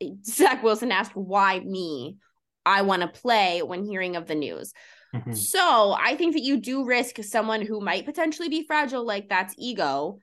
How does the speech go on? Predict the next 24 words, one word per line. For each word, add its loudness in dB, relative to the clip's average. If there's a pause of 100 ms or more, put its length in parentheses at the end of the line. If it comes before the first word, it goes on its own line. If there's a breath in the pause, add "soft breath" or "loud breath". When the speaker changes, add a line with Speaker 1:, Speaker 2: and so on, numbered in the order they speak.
Speaker 1:
when -2
you -2
do -6
something -6
like -4
that. 0
And 0
I 4
don't 0
think -4
that -4
it's -4
fair 0
to -4
do -2
that 2 (240)
until -4
maybe -2
this -4
point -4
in -4
next -4
season -8
even. -12